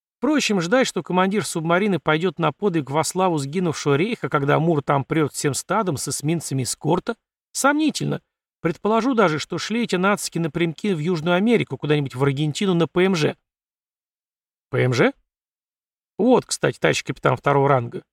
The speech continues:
не останавливаясь, выделил Скопин замполита. «А что там наши криксмарин пленные? Что за типы? Допросили? Что-нибудь интересное выяснили?» «Один нижний чин, обер-ефрейтор из верхней вахты, вперед смотрящий.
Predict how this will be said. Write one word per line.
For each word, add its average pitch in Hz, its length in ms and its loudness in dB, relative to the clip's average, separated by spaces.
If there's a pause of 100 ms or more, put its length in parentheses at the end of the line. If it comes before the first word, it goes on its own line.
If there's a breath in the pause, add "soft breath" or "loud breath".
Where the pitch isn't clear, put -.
(140)
не 147 100 0
останавливаясь, 151 800 0
выделил 139 420 0
Скопин 135 460 -2
замполита. 127 640 -4 (320)
«А 131 140 -2
что - 160 -6
там 240 180 -2
наши 190 220 0
криксмарин 175 580 0
пленные? 139 560 -2
Что - 160 -6
за 156 100 -2
типы? 156 380 -4 (300)
Допросили? 147 600 -2
Что-нибудь 139 380 0
интересное 135 540 0
выяснили?» 170 520 -2 (1600)
«Один 208 380 2
нижний 220 400 2
чин, 240 320 0
обер-ефрейтор 151 760 0
из 123 100 0
верхней 165 360 -2
вахты, 160 380 -2
вперед 156 320 -6
смотрящий. 143 720 -4